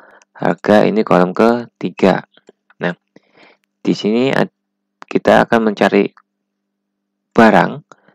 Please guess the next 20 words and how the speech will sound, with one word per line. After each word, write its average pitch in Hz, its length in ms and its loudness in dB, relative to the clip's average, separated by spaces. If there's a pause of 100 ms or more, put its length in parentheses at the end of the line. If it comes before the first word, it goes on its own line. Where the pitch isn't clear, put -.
(320)
harga, 95 480 0
dan 90 640 -4
jumlah. 196 560 2
Jumlah 95 400 0
itu - 80 -18
nanti 110 240 0 (1300)
kuantiti 104 640 2
dikalikan 98 720 -2
harga. 92 560 0 (720)
Nah, 98 80 -2
sedangkan 95 800 -4
barang 110 320 4
dan 92 160 2
harga 98 560 0
itu 117 400 2 (600)
nanti - 400 -4
kita - 400 -2
mencarinya 101 800 -2
melalui 95 480 0
tabel 95 800 -2